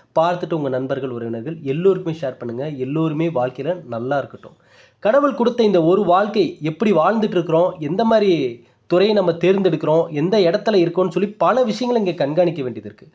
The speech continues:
ஆனா, தற்போதைய சூழ்நிலை பொறுத்தளவுக்கு மேச ராசிக்காரர்களை பொறுத்தளவுக்கு சனி பகவானுடைய தாக்கம்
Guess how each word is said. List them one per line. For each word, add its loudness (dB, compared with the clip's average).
ஆனா, 4
தற்போதைய 0
சூழ்நிலை 2
பொறுத்தளவுக்கு -2
மேச 0
ராசிக்காரர்களை -2
பொறுத்தளவுக்கு -10
சனி 0
பகவானுடைய 0
தாக்கம் -2